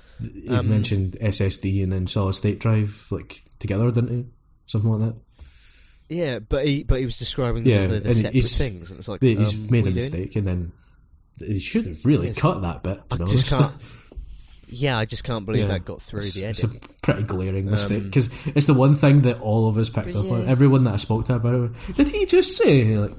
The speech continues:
Speaker 1: yes. <laughs>
Speaker 2: Yeah.
Speaker 1: So that's not right.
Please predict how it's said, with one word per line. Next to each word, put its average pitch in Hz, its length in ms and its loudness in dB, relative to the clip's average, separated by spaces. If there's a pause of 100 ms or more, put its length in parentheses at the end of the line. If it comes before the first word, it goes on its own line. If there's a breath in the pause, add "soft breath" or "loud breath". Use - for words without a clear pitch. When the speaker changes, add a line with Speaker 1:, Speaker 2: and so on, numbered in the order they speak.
(140)
Speaker 1:
yes. 87 460 -4 (100)
<laughs> - 100 0 (920 loud breath)
Speaker 2:
Yeah. 156 200 -4
Speaker 1:
So 156 160 0
that's 139 260 0
not 80 180 -6
right. 107 340 -2